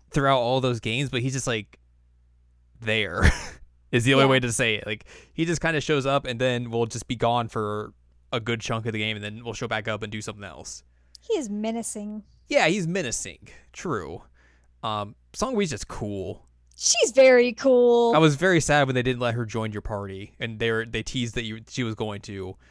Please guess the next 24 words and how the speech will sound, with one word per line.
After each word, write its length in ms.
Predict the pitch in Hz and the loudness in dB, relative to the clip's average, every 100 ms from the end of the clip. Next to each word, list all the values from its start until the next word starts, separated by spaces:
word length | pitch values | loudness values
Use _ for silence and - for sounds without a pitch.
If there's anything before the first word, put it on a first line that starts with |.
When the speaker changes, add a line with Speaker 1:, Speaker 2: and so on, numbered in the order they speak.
| _ - | _ -2
Speaker 2:
Yeah. 140 | 254 | 0
Speaker 1:
I 60 | 226 | 2
was 80 | 202 | 0
like, 160 | 208 - | -4 -6
"Oh," 600 | 135 110 95 92 85 120 | -8 -8 -8 -10 -10 -8
but 200 | 117 113 | -6 -4
she's 260 | - 247 120 | -2 -2 -2
real 340 | 120 139 120 | 4 4 4
cool. 600 | - 123 98 87 82 - _ | 0 -6 -6 -10 -14 -18 _
Speaker 2:
She 320 | - - 330 302 | -12 -6 -2 -2
is 120 | 247 | -4
real 360 | 220 233 233 220 | -4 0 0 0
cool. 420 | - 220 208 208 | -4 -4 -4 -4
And 180 | 262 349 | -4 -4
the 60 | |
fact 280 | 403 370 370 | -2 -2 -2
that 80 | 320 | -4
she, 200 | 370 330 | -4 0
like, 300 | 277 233 - _ _ - | 0 -2 -8 _ _ 0
is 400 | 240 240 233 - 226 - | 4 4 2 -8 -8 -4
basically 520 | 214 226 254 240 233 | -4 -2 -2 0 0
one 200 | 226 226 | -2 -4
of 60 | |
the, 220 | 220 214 | -4 -6